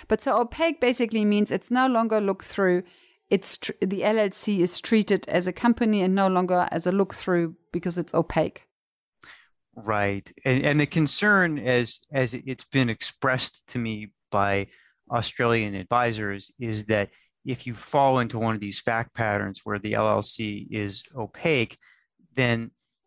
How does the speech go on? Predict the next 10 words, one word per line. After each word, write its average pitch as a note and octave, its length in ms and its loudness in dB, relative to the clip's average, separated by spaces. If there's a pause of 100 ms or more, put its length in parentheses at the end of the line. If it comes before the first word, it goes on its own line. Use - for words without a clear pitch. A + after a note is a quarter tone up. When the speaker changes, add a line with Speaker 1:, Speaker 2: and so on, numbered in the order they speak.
(380)
Speaker 2:
that D#3 240 0 (320)
characterization A2+ 1160 -2 (360)
has B2 220 -2
no C#3+ 200 4
impact A#2 480 -2
on G#2 360 0
our A#2 280 2
characterization G#2 920 -6
on G2 220 -4
the G2 80 -12